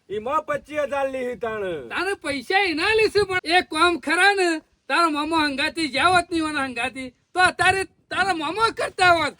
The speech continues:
Speaker 2: અને
Speaker 1: હા.
Speaker 2: આજુબાજુ ગામમાં ખરા ને, બધા બોલાવતા હોત.
Speaker 1: આમાં હું કા પસ્તાવો કરો છો? જ્યાં નહીં ને અમે શે-, શેરી જતા ખોટો પસ્તાવો કરીને હું
Speaker 2: એરા ઈ
Speaker 1: કરવાનું?
Speaker 2: જઈને આયા, મને ખાલી એક બાબરો ભૂત આલ્યો, તે અત્યારે સુધી કોમમાં આયા જાય છે.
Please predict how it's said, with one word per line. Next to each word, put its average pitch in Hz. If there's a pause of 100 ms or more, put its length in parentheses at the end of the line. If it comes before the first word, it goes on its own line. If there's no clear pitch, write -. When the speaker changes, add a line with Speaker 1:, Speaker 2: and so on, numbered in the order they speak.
(120)
Speaker 2:
અને 269
Speaker 1:
હા. 311
Speaker 2:
આજુબાજુ 330
ગામમાં 285
ખરા 320
ને, 320 (260)
બધા 294
બોલાવતા 269
હોત. 175 (280)
Speaker 1:
આમાં 262
હું 285
કા 311
પસ્તાવો 277
કરો 269
છો? 262
જ્યાં 277
નહીં 320
ને 320
અમે 302
શે-, 403
શેરી 302
જતા 294
ખોટો 285
પસ્તાવો 277
કરીને 277
હું 254
Speaker 2:
એરા 302
ઈ 381
Speaker 1:
કરવાનું? 392
Speaker 2:
જઈને 381
આયા, 392
મને 381
ખાલી 370
એક 381
બાબરો 339
ભૂત 320
આલ્યો, 370
તે 359
અત્યારે 339
સુધી 339
કોમમાં 330
આયા 330
જાય 262
છે. 165